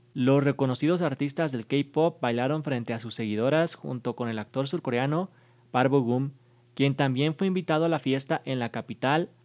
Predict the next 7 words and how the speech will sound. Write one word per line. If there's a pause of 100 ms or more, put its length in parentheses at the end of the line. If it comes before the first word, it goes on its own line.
francesa. (500)
Lisa
llama
a
Vi
como
Oppa,